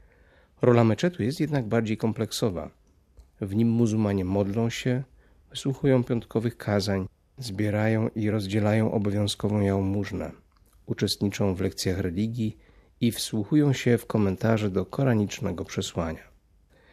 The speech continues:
Meczet nabiera szczególnego charakteru podczas Ramadanu, gromadząc, zwłaszcza pod koniec postu,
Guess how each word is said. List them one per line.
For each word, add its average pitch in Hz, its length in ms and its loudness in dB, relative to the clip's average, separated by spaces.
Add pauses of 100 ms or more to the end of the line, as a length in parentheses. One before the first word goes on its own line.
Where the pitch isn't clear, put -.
(300)
Meczet 180 340 4
nabiera 147 400 2
szczególnego 120 640 0
charakteru 117 540 -2
podczas 107 480 -6
Ramadanu, 101 720 0 (500)
gromadząc, 104 840 0 (260)
zwłaszcza - 440 -8
pod - 200 -12
koniec 113 380 2
postu, 98 500 -2